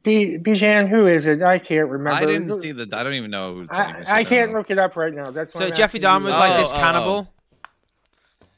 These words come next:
Speaker 2: No, no, I know, I know. <laughs> He was
Speaker 1: No, but it was, it was a very, it was very, very good. Um, I mean,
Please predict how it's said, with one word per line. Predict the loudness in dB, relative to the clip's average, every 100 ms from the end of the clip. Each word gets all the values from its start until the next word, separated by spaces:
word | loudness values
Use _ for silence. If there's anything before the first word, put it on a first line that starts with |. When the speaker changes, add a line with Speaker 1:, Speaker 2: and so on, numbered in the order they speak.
| _ _ _
Speaker 2:
No, | -2
no, | 2
I | 2 4
know, | 0
I | 0 -2
know. | -2 -6
<laughs> | -6 -8 -8 -12 -12 -12 -20 _ -20 _ -20 _ -20 -20 -20 -20 _ -20 -20 -20 _ _ -14
He | -6
was | 0
Speaker 1:
No, | 2 2
but | 2 2
it | 2
was, | 2 2 2
it | 2
was | 2 2
a |
very, | 0 2 4 4 4 4
it | 4
was | 2 2
very, | 4 4 4 2 -2 -10 -18
very | -4 -4 -2
good. | -2 -2 -2
Um, | -4 -6 -6 -10 -16 _ _ _ _ -20 -18 -18 -18 -6
I | -4
mean, | -2 -4 -6 -10